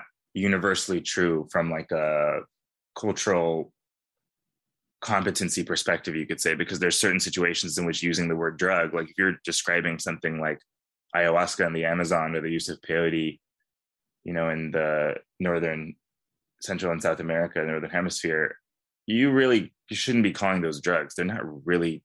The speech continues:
drugs. They're never really conceived that way. Um, they're really treated like medicine or sacred tools. Um, but people use the dru-, use, use drugs to describe them because they contain, you know, presently illicit scheduled substances.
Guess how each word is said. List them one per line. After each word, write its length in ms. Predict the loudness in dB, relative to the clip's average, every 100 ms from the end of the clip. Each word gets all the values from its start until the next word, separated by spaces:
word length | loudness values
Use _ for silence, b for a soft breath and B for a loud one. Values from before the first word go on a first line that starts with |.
| -4
drugs. 320 | 0 2 0
They're 100 | -2
never 260 | 0 2 2
really 260 | 2 0
conceived 440 | -4 -8 -6 -4 -2
that 180 | -2
way. 200 | -2 -6 -6 _ _ _ _ _ _
Um, 280 | -2 0 2
they're 140 | 2 4
really 280 | 4 2
treated 400 | 0 0 2 2
like 240 | 0 -4 -2
medicine 420 | 0 0 -2 -4
or 100 | -4
sacred 400 | -2 -2 -2 -6
tools. 540 | -2 -2 -2 -6 -12 -4
Um, 280 | -2 0 0
but 120 | -2
people 220 | 0 2
use 240 | 4 4 2
the 100 | 0
dru-, 220 | 0 -2
use, 300 | 2 2 2 -4 -2
use 140 | 0
drugs 260 | 2 0 0
to 80 |
describe 360 | -2 0 0 0
them 140 | 0
because 320 | -2 -4 -4 -2
they 120 | -2
contain, 640 | -4 -8 -4 -2 0 -4 -8 _ _ _ _ _
you 120 | -4
know, 120 | -2 -2
presently 480 | 0 2 2 2 2
illicit 460 | 2 0 0 -4
scheduled 400 | -2 -2 0 -2
substances. 800 | -2 -2 -4 -6 -8 -4 -4 -4